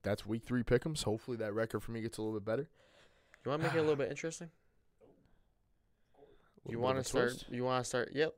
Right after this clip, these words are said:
Speaker 2: yeah, let's do a little twist, a little vanilla and
Speaker 1: Mm,
Speaker 2: chocolate.
Speaker 1: okay.
Speaker 2: Meet it in the middle with a twist.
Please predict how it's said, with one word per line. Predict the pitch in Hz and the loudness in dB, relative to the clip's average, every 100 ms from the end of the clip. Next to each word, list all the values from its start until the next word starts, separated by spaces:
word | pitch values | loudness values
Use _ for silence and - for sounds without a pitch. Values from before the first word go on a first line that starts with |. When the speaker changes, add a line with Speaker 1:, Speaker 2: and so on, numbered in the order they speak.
| - | -10
Speaker 2:
yeah, | 359 349 285 | -10 -8 -8
let's | 202 | -6
do | - | 2
a | 160 | 4
little | 135 | 6
twist, | 113 - 107 - | 4 2 0 0
a | 120 | -2
little | 117 110 | 0 0
vanilla | 113 113 110 | 0 0 0
and | 107 | -2
Speaker 1:
Mm, | 104 | 0
Speaker 2:
chocolate. | 113 110 107 - | 0 0 0 0
Speaker 1:
okay. | - | -4
Speaker 2:
Meet | 113 110 | -6 -4
it | |
in | 107 110 | -4 -4
the | 107 | -4
middle | 110 107 - - - - - | -2 -4 -8 -20 -20 -16 -4
with | 107 | -2
a | |
twist. | 98 - 117 110 - - | -2 0 4 4 2 -12